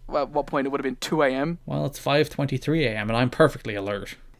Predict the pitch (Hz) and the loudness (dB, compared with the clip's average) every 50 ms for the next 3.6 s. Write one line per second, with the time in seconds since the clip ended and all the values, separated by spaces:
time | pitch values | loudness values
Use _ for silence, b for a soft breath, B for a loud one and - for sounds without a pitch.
0 | - - - 233 254 233 330 311 - - - 302 302 285 208 - - - - 262 | -20 -6 0 0 2 4 4 2 2 4 6 6 6 6 6 0 -2 2 4 4
1 | 269 269 262 254 240 247 - 226 226 226 220 240 220 208 214 214 208 202 202 185 | 6 6 4 4 2 0 2 4 4 6 6 4 0 0 0 0 0 2 2 0
2 | 156 151 156 160 175 185 170 143 - - 175 170 185 170 175 - 127 110 95 95 | 0 0 2 2 4 4 2 0 -2 0 4 6 6 6 6 4 2 0 0 -2
3 | - - - 139 151 160 156 - - - - | -6 -2 2 4 4 4 4 2 -4 -6 -8